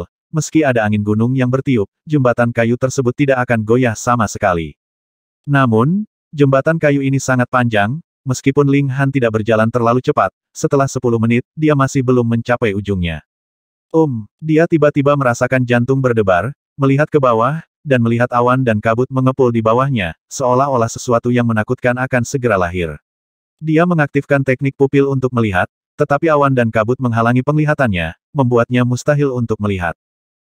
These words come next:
Erwa juga berbaring di pagar untuk menonton, tapi dia dengan cepat memalingkan muka dan menggelengkan kepalanya ke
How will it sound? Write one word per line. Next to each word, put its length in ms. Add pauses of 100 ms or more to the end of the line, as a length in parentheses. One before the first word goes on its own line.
Erwa 320
juga 240
berbaring 400
di 80
pagar 320
untuk 240
menonton, 560 (220)
tapi 320
dia 80
dengan 160
cepat 260
memalingkan 460
muka 340
dan 140
menggelengkan 580
kepalanya 540
ke 100